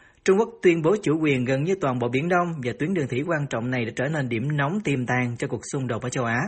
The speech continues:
Và hồi tháng ba năm nay, chính quyền Trung Quốc thực hiện hơn một tuần tập trận quân sự ở Biển Đông, tại khu vực giữa tỉnh Hải Nam và Việt Nam, và cảnh báo các tàu thuyền chớ đến gần khu vực này. Sau đó, Cục Hải sự Trung Quốc cho biết cuộc tập trận khác ở Biển Đông diễn ra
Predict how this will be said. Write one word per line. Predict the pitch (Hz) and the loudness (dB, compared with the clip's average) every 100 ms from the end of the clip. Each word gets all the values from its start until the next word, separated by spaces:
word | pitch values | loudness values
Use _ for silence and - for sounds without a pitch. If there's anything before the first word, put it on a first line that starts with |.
| - _ - - - - - _ | -8 _ -20 -20 -20 -20 -20 _
Và | 151 | 0
hồi | 156 151 | 2 2
tháng | 170 208 | 2 2
ba | 170 165 | 2 2
năm | 165 | 2
nay, | 165 170 147 - | 2 2 0 -4
chính | - 160 | -2 0
quyền | 151 131 | 0 2
Trung | 180 185 | 0 0
Quốc | 220 | -2
thực | 143 127 | -4 -4
hiện | 139 127 123 | -4 -4 -2
hơn | 170 175 147 | 0 0 -2
một | 123 - - | -4 -6 -2
tuần | 139 123 | 0 0
tập | 127 120 - | -2 -4 -4
trận | 123 117 131 | -4 -2 -4
quân | 147 | -4
sự | - 120 | -2 -2
ở | |
Biển | 131 131 | 0 0
Đông, | 156 147 139 - - | 0 0 -4 -10 -4
tại | 143 | -2
khu | 139 180 165 | 2 2 2
vực | 135 123 | 0 0
giữa | 135 139 | -4 -2
tỉnh | 120 143 | -2 -2
Hải | 143 143 | -2 -2
Nam | 156 147 131 | -2 -2 -4
và | 110 | -4
Việt | 113 135 | -4 -2
Nam, | 143 147 - - - - | 0 0 -4 -14 -20 -6
và | 135 | 0
cảnh | 135 170 | 0 2
báo | 175 208 | 2 2
các | 214 - | 2 0
tàu | 135 | 0
thuyền | 123 131 113 104 | 0 0 -2 -2
chớ | 131 | 0
đến | 165 190 | 2 0
gần | 135 | -2
khu | - 147 | -4 -4
vực | 120 131 | -4 -2
này. | 123 110 101 _ _ _ _ _ _ _ _ _ _ | -2 -2 -6 _ _ _ _ _ _ _ _ _ _
Sau | - 156 | 0 4
đó, | 151 190 202 | 4 4 2
Cục | 135 | -2
Hải | 143 | -2
sự | - 127 | 0 0
Trung | 165 151 | 0 0
Quốc | 196 | 0
cho | - | 0
biết | 147 190 | 2 2
cuộc | 143 | 0
tập | 139 131 | -2 -2
trận | 135 147 | -4 -4
khác | 175 208 | -2 0
ở | 139 147 | 0 0
Biển | 160 | 0
Đông | 175 165 143 | 0 0 0
diễn | 139 | -2
ra | 180 | -2